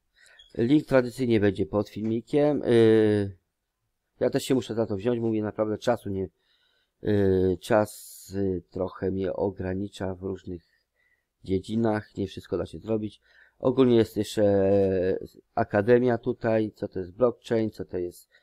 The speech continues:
defi i co to jest, co to są inteligentne kontrakty. Jeżeli chciał, ktoś chciałby się uczyć, pewna strona wam się wyświetli po angie-, e, po angielsku, ale zawsze robicie prawy przycisk myszki, przetrzyma-,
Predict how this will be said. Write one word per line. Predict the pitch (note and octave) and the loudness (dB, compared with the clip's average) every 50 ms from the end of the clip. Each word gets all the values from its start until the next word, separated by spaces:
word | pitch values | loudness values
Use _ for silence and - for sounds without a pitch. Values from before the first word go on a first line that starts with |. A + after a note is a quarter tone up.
| _ _ _ _ - | _ _ _ _ -8
defi | - A2+ B2 A2 - - A2 G#2+ G#2+ G#2 G#2 G2 - _ _ _ _ _ _ _ _ _ _ - | -2 -2 -2 -2 0 -2 0 0 2 0 0 0 -4 _ _ _ _ _ _ _ _ _ _ -4
i | - G2+ G2+ G2+ F#2+ | 0 2 2 2 0
co | - - G2+ | -2 -6 -4
to | - G#2+ | -2 0
jest, | G#2+ G#2 F#2 - - E2 G2 - | 0 0 0 -4 -6 -8 -8 -8
co | - G2 | -10 -10
to | G#2 G2+ | -10 -8
są | - G#2+ | -8 -6
inteligentne | G2 G2 - - G2 F#2+ F#2+ G2+ F#2+ - G2 F#2+ | -6 -4 -4 -2 -2 -2 -2 -2 -4 -4 -6 -8
kontrakty. | - - - G2 G2 A#2 A#2+ - - A#2 | -8 -8 -10 -6 -2 -2 -4 -2 -2 -6
Jeżeli | G#2 G2 G#2+ G2 | -4 -2 -4 -6
chciał, | - - - G#2 G2+ F#2+ _ _ _ | -4 -4 -4 -4 -4 -4 _ _ _
ktoś | - A2+ G2+ | -6 -6 -6
chciałby | - - A2 G#2+ G#2 G2 | -4 -6 -4 -4 -4 -6
się | - - G#2+ | -6 -4 -4
uczyć, | A2+ A2+ - - G#2 _ _ _ _ _ _ _ _ _ | -4 -4 -6 -12 -14 _ _ _ _ _ _ _ _ _
pewna | - A#2+ A#2 A2+ | -2 0 0 0
strona | A2 - - A#2+ A2+ A2+ G#2+ | 0 0 2 2 2 4 2
wam | A2 G#2+ | 2 0
się | G2 - - G2+ | 0 -2 -4 -6
wyświetli | G2 - - G2+ - - - | -6 -4 -6 -8 -8 -8 -10
po | - - A2+ A2+ | -2 0 0 2
angie-, | A#2 A#2 G#2+ G2+ A#2+ B2 A2+ G#2+ A#2 A#2 A#2 | 2 0 -2 0 0 2 4 4 4 4 4
e, | |
po | A2+ - B2 A#2+ | 2 0 -2 0
angielsku, | B2+ C3 A#2+ B2+ C#3 C3+ C3 - - C3+ | 0 -2 -2 0 0 0 0 0 -2 0
ale | B2+ A#2+ A#2 A2 | 2 2 2 2
zawsze | A#2 A2+ - - A2 | 0 -2 -2 -2 -2
robicie | A2 A2+ G#2+ A2+ G#2+ - G#2 F2+ _ _ _ _ _ _ _ _ _ _ _ _ _ _ - | 0 0 -2 -2 -6 -6 -8 -8 _ _ _ _ _ _ _ _ _ _ _ _ _ _ 0
prawy | - C3 B2+ B2+ B2+ B2+ | 6 8 8 10 8 6
przycisk | - - - A#2 - - G#2 - - | 2 0 -8 -8 -6 -8 -10 -6 -2
myszki, | A#2+ B2 B2+ B2 - - - B2 A2+ | 2 4 4 2 2 -2 -4 -4 -4
przetrzyma-, | - A#2+ G#2+ - - A#2 A#2 A2+ A2+ | 0 -2 -2 -2 -2 -2 -2 -2 -2